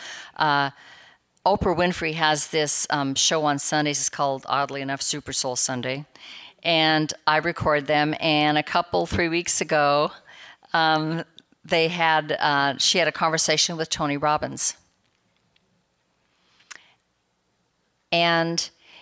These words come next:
he was talking about, I made some notes here. In fact, I watched it three times 'cause it just seemed perfect. Um,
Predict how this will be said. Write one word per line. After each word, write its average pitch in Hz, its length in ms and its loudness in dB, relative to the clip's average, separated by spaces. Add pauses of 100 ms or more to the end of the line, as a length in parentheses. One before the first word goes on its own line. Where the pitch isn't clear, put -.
he 240 240 0
was 226 320 2
talking 208 480 0
about, 139 500 0
I 151 80 -6
made 147 200 -4
some 139 260 -2
notes 143 340 0
here. 127 160 0
In 131 80 -2
fact, 147 200 -2
I 139 60 4
watched 156 300 0
it - 100 -10
three 151 200 -6
times 139 480 2
'cause 143 200 2
it 139 160 -4
just - 200 0
seemed 139 400 0 (260)
perfect. - 560 -4 (720)
Um, 143 440 0